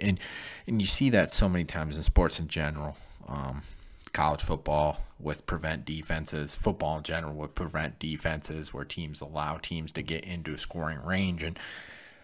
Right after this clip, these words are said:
then the game goes to overtime or you end up losing the game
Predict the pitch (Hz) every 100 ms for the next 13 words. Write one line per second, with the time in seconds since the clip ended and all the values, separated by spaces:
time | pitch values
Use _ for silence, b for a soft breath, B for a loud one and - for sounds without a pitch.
0 | - 107 101 92 87 90 85 82 95 98
1 | 113 101 95 92 90 87 92 90 85 82
2 | 90 82